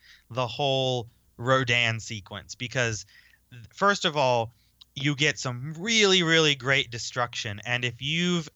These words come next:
ever seen, um, the original, uh, nineteen fifty-six Rodan film from Toho, they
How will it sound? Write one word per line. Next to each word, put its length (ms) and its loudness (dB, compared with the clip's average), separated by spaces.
ever 320 2
seen, 600 -2
um, 340 -2
the 220 0
original, 960 2
uh, 180 4
nineteen 880 -2
fifty-six 1000 -4
Rodan 600 0
film 320 -6
from 200 -10
Toho, 680 -4
they 540 2